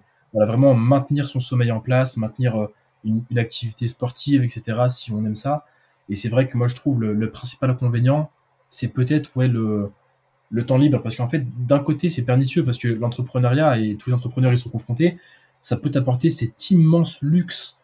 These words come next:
d'avoir du temps libre. Euh, je pense que c'est vraiment la principale richesse. Enfin, le temps, ça, ça, ça passe et ça revient pas, tu vois. Alors que l'argent, t'en gagnes, t'en perds, voilà, bon, ça vient, ça, ça va. Mais c'est vrai que le temps, quand tu le perds, tu le perds.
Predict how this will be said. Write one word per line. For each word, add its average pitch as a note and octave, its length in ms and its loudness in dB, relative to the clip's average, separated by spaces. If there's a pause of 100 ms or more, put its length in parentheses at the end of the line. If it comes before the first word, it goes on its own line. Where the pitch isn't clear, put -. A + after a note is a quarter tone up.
(300)
d'avoir B2+ 260 2
du B2 140 0
temps C#3+ 120 -2
libre. D3+ 400 0 (680)
Euh, G#2+ 500 -4
je G#2 100 -12
pense C3+ 180 -4
que - 40 -10
c'est A#2+ 60 -4
vraiment C3 200 2
la G#2+ 120 2
principale B2 680 -2 (120)
richesse. C3 460 -4
Enfin, G#2 280 -6 (300)
le A#2 160 -2
temps, C#3+ 180 2
ça, G#2 400 -2
ça, G#2 360 -4
ça A2 140 -8
passe C3 380 -4
et G#2+ 120 -6
ça G#2 160 -8
revient G#2+ 220 -4
pas, C#3+ 120 0
tu B2+ 100 -10
vois. A#2 180 -8 (380)
Alors B2 160 -2
que B2+ 100 0
l'argent, A#2+ 320 4
t'en B2+ 160 -2
gagnes, C3 240 2
t'en A2+ 140 -4
perds, C3 260 0
voilà, A2+ 180 0
bon, G#2 200 -4
ça G2 180 -8
vient, A#2 180 -4
ça, G2 280 -6
ça G2+ 120 -14
va. C3+ 180 -6 (480)
Mais G2 80 -4
c'est G2+ 120 -4
vrai C3 140 2
que B2 80 -4
le - 60 -2
temps, E3 220 2
quand C#3 140 -6
tu - 140 -8
le - 40 -6
perds, C#3 200 -4
tu - 80 -10
le G#2+ 60 -10
perds. C3+ 260 -6